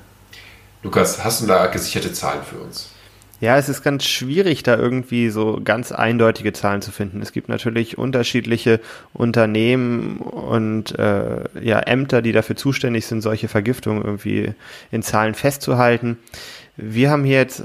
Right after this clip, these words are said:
Speaker 2: einmal Zahlen aus dem Artikel vom Deutschen Ärzteblatt von zweitausenddreizehn. Und da hieß es, dass in Deutschland zweitausendelf circa zweihundertfünftausend Krankenhausbehandlungen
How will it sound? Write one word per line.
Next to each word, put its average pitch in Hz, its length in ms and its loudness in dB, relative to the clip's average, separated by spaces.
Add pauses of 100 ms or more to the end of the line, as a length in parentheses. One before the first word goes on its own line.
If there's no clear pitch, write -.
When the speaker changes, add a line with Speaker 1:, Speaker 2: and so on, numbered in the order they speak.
(120)
Speaker 2:
einmal 127 420 -2
Zahlen 120 640 -2
aus - 200 -2
dem 117 120 -2
Artikel 135 320 0
vom 113 220 0
Deutschen 107 320 2
Ärzteblatt 135 580 0
von 117 180 -2
zweitausenddreizehn. 110 1600 0 (360)
Und 107 160 -2
da 107 140 6
hieß 123 200 0
es, 120 120 -4
dass 110 180 0
in 107 120 -4
Deutschland 113 360 4
zweitausendelf 113 840 0
circa 110 400 0
zweihundertfünftausend 110 1200 0
Krankenhausbehandlungen 107 960 0